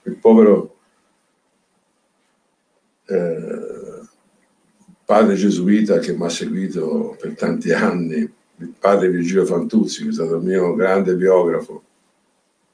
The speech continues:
cioè, l'ha dovuto vedere dieci volte Tiburzi per poter scrivere un sa-, un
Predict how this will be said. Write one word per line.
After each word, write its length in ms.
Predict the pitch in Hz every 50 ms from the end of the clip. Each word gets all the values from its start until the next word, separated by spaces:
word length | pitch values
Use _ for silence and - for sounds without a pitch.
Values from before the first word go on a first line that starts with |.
| _ _ _ _ _ _ _ _ _ _ _ _ _ - - - - _ _ _ _ _ _ _ _ _ _ _ _ _ _ _ _ _ _ _ _ _ _
cioè, 260 | _ - 107 92 - -
l'ha 120 | 113 110
dovuto 300 | 110 117 123 131 127 135
vedere 360 | 120 117 120 123 131 127 123
dieci 340 | 113 113 139 143 - - 127
volte 500 | 120 110 98 87 85 80 - - - 80
Tiburzi 520 | 78 78 - 76 82 85 85 - - - 90
per 100 | 98 92
poter 260 | - 104 95 101 101
scrivere 460 | - - _ 110 107 104 101 95 92
un 320 | 92 95 - 107 95 92 87
sa-, 300 | - - 92 90 90 -
un 640 | 95 90 90 87 85 82 82 - - - 220 -